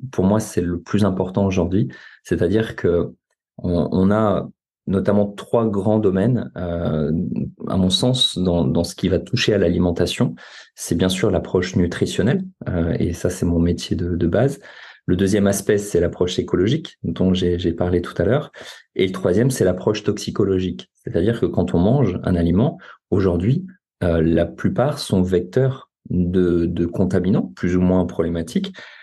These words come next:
soit liés, euh, à l'environnement, les métaux lourds, euh, les perturbateurs endocriniens, les dioxines, les P C B, et cetera,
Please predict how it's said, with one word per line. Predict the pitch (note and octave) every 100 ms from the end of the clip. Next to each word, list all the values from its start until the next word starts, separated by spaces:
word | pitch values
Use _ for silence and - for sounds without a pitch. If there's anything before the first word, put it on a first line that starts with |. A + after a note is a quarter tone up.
| -
soit | - - A#2 A#2
liés, | F#2+ F#2 F#2+ G#2 G#2 -
euh, | F2+ E2+ F2+ -
à | F2+
l'environnement, | F2+ F2 E2+ E2 B2 F#3 - _ _ _ _ _ _ - - - -
les | F#2
métaux | F2 E2
lourds, | E2 F2 G#2 A#2 A2
euh, | F2 E2+ E2+ E2+
les | F2
perturbateurs | - E2+ - E2+ E2 F2
endocriniens, | E2+ E2 - - E2+ F2 G2+ G#2+
les | F#2+
dioxines, | E2+ E2+ E2 - G2 G#2
les | F2+
P | -
C | E2 -
B, | E2
et | F2 F#2+ G2+ F#2+
cetera, | - - E2+ G2+ D#3+